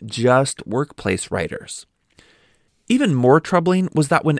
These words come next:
asked if they considered themselves writers, they resoundingly answered no. Even for people who write daily for their trade,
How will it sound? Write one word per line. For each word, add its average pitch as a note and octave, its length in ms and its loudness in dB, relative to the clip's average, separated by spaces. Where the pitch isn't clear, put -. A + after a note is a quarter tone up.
asked D#3+ 300 -2
if - 140 -2
they D#3 80 4
considered C#3 540 0
themselves B2 500 2
writers, B2+ 680 -2
they C3 140 -2
resoundingly G#2+ 1120 0
answered G2+ 480 -4
no. F#2+ 320 -4
Even B3+ 260 0
for G3 140 0
people A2+ 420 2
who B2+ 180 4
write C#3 340 2
daily D3+ 440 6
for D3+ 200 -4
their D#3 200 2
trade, A2 500 0